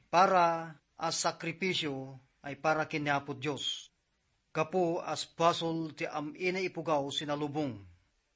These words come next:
Siya nan karnero ay para ken ni Apo Dios, ay mang-ekat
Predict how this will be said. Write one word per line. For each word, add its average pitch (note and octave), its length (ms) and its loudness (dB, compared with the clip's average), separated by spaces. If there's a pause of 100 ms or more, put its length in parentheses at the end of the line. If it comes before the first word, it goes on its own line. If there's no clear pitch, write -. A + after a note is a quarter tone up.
Siya B3+ 560 10
nan A3+ 320 4
karnero A3 800 6
ay F#3 160 -2
para G#3 320 6
ken G3+ 160 2
ni - 20 6
Apo F#3 300 2
Dios, D3 640 -6 (320)
ay F3+ 160 -2
mang-ekat F#3+ 640 2